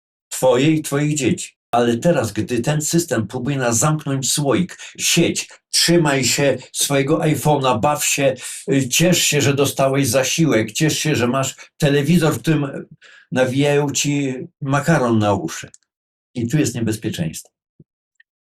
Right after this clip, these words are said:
To mnie bardzo niepokoi, bowiem w tej chwili doszło do tego,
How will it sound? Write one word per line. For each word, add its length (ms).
To 160
mnie 120
bardzo 380
niepokoi, 540
bowiem 560
w 20
tej 200
chwili 640
doszło 360
do 140
tego, 600